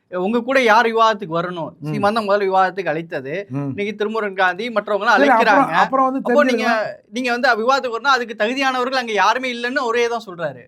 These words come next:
Speaker 2: ஆமா, யாரும் இல்ல தான். வீரமணி வரட்டும்.
Speaker 1: ம்.
Speaker 2: சார், சரி சார், இவ்வளவு பேசுறீங்கல்ல, ஐயா வீரமணி அவர்களும் சீமான் அவர்களும் நேரடியா உட்கார்ந்து பேசணும் சார். சீமான் அவர்களை கூட்டி வருது என் பொறுப்பு,
Speaker 1: ம்.
Speaker 2: வீரமணியை கூட்டி வருது நீங்க யாரா
Speaker 1: அது
Speaker 2: பொறுப்பேத்துக்கிறீங்களா?
Speaker 1: ஏன் வீரமணி நீங்க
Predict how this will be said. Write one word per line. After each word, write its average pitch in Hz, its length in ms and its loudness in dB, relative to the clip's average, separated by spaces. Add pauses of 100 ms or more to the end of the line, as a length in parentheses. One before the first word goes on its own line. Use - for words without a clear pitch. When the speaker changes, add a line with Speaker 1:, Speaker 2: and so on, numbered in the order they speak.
Speaker 2:
ஆமா, 285 340 -2
யாரும் 269 240 2
இல்ல 240 140 -2
தான். 214 300 -8 (200)
வீரமணி 254 280 2
வரட்டும். 156 440 -2
Speaker 1:
ம். 139 160 -18
Speaker 2:
சார், 202 320 0 (160)
சரி 196 240 -2
சார், 170 220 -4
இவ்வளவு 175 320 -4
பேசுறீங்கல்ல, 160 460 -4 (480)
ஐயா 214 340 2
வீரமணி 202 420 0
அவர்களும் 147 560 -6 (420)
சீமான் 226 500 0
அவர்களும் 147 580 -4
நேரடியா 196 280 0
உட்கார்ந்து 165 340 -4
பேசணும் 117 300 -12
சார். 107 120 -18 (440)
சீமான் 269 440 4
அவர்களை 208 480 0 (160)
கூட்டி 220 240 -2
வருது 190 160 2
என் 175 180 0
பொறுப்பு, 156 360 -6 (280)
Speaker 1:
ம். 160 100 -18
Speaker 2:
வீரமணியை 196 520 0
கூட்டி 185 180 -6
வருது 170 120 -4
நீங்க 165 180 -8
யாரா 165 220 -6
Speaker 1:
அது 160 120 -10
Speaker 2:
பொறுப்பேத்துக்கிறீங்களா? 165 420 -4
Speaker 1:
ஏன் 240 180 0
வீரமணி 254 460 -2
நீங்க 202 360 -6